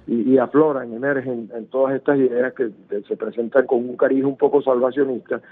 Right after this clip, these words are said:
pero hay que entender que de lo que se trata es de desarrollar políticas institucionales que, que,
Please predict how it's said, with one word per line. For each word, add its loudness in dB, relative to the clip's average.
pero 4
hay 4
que 4
entender 2
que 0
de 6
lo 2
que -6
se -4
trata 0
es 2
de 6
desarrollar 0
políticas -2
institucionales -6
que, 0
que, 0